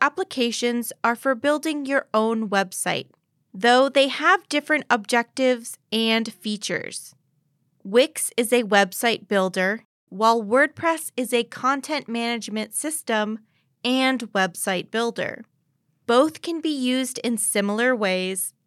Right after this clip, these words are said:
and each has their own strengths and weaknesses.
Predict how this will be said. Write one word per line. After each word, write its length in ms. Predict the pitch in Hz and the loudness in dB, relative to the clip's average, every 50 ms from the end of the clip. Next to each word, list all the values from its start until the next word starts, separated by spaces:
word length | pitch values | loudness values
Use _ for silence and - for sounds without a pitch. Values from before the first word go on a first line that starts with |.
| _ _ - | _ _ -4
and 360 | 247 262 269 285 277 262 - - | -2 0 0 0 0 -2 -4 -4
each 260 | - 277 320 349 - - | -2 -2 0 0 -2 -4
has 240 | - - 339 339 - | -2 0 0 0 0
their 220 | - 339 320 - - - | 0 0 0 0 0 0
own 240 | 220 220 220 233 226 | 0 0 0 -2 -2
strengths 720 | - - - - - 190 185 190 190 185 - - - - _ - | -4 -6 -6 -4 -4 -2 -2 -2 -4 -6 -8 -10 -10 -10 _ -8
and 300 | 196 196 190 190 190 180 | -6 -4 -4 -4 -6 -6
weaknesses. 960 | 175 196 247 254 247 - 233 214 202 - - 175 151 - - - - - | -4 -4 -4 -4 -4 -6 -6 -4 -4 -4 -6 -6 -8 -6 -6 -6 -6 -6